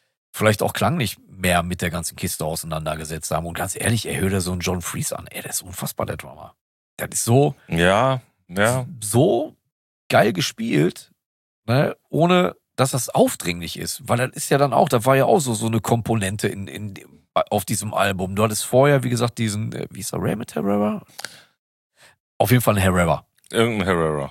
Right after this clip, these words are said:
Speaker 2: ja.
Speaker 1: Irgendein Herrera.
Speaker 2: Herrera.
Speaker 1: Gab's ja einige. Fear Factory, Napalm Death.
Speaker 2: Ja, wir
Speaker 1: Suicide.
Speaker 2: hatten das Thema schon
Speaker 1: Genau.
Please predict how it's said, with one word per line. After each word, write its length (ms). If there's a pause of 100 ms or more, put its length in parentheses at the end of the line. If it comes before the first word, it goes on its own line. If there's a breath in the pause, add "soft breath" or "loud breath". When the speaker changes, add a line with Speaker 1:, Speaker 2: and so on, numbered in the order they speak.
(140)
Speaker 2:
ja. 80
Speaker 1:
Irgendein 280
Herrera. 800
Speaker 2:
Herrera. 1200
Speaker 1:
Gab's 200
ja 120
einige. 380 (100)
Fear 160
Factory, 600
Napalm 360
Death. 280 (600)
Speaker 2:
Ja, 140
wir 60
Speaker 1:
Suicide. 180
Speaker 2:
hatten 140
das 200
Thema 260
schon 180
Speaker 1:
Genau. 120